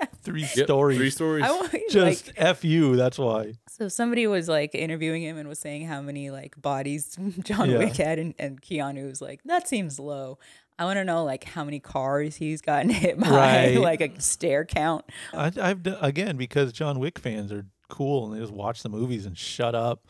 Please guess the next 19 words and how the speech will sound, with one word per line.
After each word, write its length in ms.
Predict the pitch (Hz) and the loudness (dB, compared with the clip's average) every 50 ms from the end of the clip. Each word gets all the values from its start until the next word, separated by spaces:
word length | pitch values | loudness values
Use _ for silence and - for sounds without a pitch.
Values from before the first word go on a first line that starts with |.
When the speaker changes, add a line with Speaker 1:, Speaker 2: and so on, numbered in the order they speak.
| _ - 170 | _ -16 -14
Speaker 1:
Yeah. 220 | 165 175 180 165 160 - | -12 -10 -12 -8 -6 -6
Speaker 2:
Don't 140 | 127 113 | -6 -6
shove 400 | - - - - 139 131 127 123 | -6 -6 -2 2 2 2 4 4
their 160 | 123 123 113 107 | 2 2 2 0
life 340 | 107 104 117 143 139 - | 0 0 0 0 0 -2
down 200 | - 120 107 107 | -4 -4 -4 -4
your 100 | 104 104 | -6 -8
face. 400 | 101 - - 120 107 110 107 - | -8 -6 -4 -4 -4 -4 -6 -4
I 40 | 135 | -2
don't 200 | 123 139 131 123 | 0 0 0 0
see 200 | 113 - - 147 | -2 -2 -2 0
a 80 | 139 123 | 0 2
lot 180 | 120 117 117 | 2 4 4
of, 80 | 120 120 | 4 4
like, 340 | 117 113 107 104 101 - - _ _ _ _ _ _ _ _ _ _ - | 2 2 0 -2 -6 -12 -18 _ _ _ _ _ _ _ _ _ _ -6
you 100 | 143 131 | -4 -2
know, 220 | 117 107 98 101 | -2 -2 -4 -4
the, 260 | 101 104 104 104 104 | -4 -4 -4 -4 -4
the, 680 | 101 104 101 98 98 98 101 104 120 113 104 101 101 101 | -6 -6 -6 -6 -6 -6 -8 -8 -8 -8 -6 -6 -8 -8